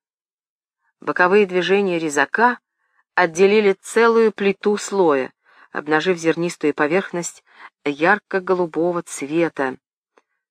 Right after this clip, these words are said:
приятного даже в свете прожектора. Наметив квадрат, достаточный, чтобы пропустить человека в скафандре, Кей Бэр заставил робота энергичным нажимом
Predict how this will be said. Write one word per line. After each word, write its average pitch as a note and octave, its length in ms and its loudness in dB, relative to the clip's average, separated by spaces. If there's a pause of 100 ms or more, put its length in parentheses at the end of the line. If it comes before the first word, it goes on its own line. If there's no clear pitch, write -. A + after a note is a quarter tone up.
(240)
приятного F3 640 -2
даже F3 260 -2
в F#3 60 -14
свете F#3 320 -6
прожектора. F3+ 760 -2 (1300)
Наметив G3 520 0
квадрат, E3 720 0 (140)
достаточный, D#3+ 720 -4
чтобы D3+ 300 -8
пропустить - 520 -8
человека D3 580 -2
в - 60 -16
скафандре, G3 640 -2 (1040)
Кей G#3+ 220 4
Бэр F#3+ 320 2
заставил F3 580 2
робота E3+ 400 2
энергичным D#3+ 680 -4
нажимом F#3 520 0